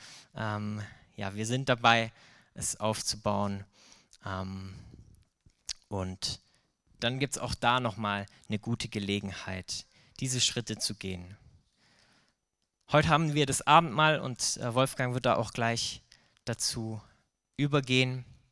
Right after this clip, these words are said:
Ich möchte für euch die Gelegenheit geben, in euch zu gehen und, ähm, ja, diese Dinge mal vor Gott zu bekennen. Wenn du merkst, da ist danach noch ein Gespräch nötig, dann mach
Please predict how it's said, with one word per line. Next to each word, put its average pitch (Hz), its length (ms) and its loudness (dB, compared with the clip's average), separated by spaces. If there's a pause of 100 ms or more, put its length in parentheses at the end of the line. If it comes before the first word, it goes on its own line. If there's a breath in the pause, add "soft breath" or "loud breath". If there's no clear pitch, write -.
(640)
Ich 107 140 -4
möchte 113 540 -2 (300 soft breath)
für - 180 -6
euch 135 200 2
die 120 120 -8
Gelegenheit 113 720 -4
geben, 98 460 -8 (320 soft breath)
in 156 160 -2
euch 151 240 0
zu - 200 0
gehen 120 460 -2 (1160 soft breath)
und, 107 300 -6
ähm, 101 420 -8 (240)
ja, 101 340 -2 (480)
diese 139 240 -2
Dinge 131 300 -2
mal 110 220 -2
vor 107 200 -6
Gott - 320 0 (140 soft breath)
zu - 160 -8
bekennen. 104 400 -4
Wenn 117 100 0
du 127 80 -4
merkst, 147 340 6
da 139 60 4
ist - 160 0
danach 135 300 0
noch 131 140 -4
ein 120 100 -4
Gespräch 135 540 -2
nötig, 110 500 -4 (260 soft breath)
dann 104 200 -4
mach 104 360 -4